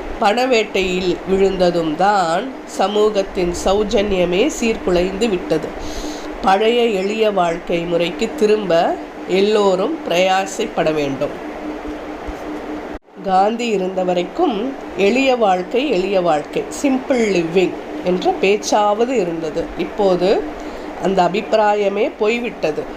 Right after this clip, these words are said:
மறுபடி அந்த முறைக்கு மக்களை கொஞ்சத்தில் கொஞ்சமாவது திருப்ப வேண்டும். நிறைவு மனசில்தான் இருக்கிறது என்பது உணர்ந்து அவரவரும் கடமையை செய்து கொண்டு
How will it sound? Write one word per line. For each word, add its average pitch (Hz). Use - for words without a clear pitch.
மறுபடி 214
அந்த 190
முறைக்கு 202
மக்களை 190
கொஞ்சத்தில் 233
கொஞ்சமாவது 196
திருப்ப 180
வேண்டும். 147
நிறைவு 202
மனசில்தான் 233
இருக்கிறது 208
என்பது 180
உணர்ந்து 170
அவரவரும் 214
கடமையை 208
செய்து 170
கொண்டு 185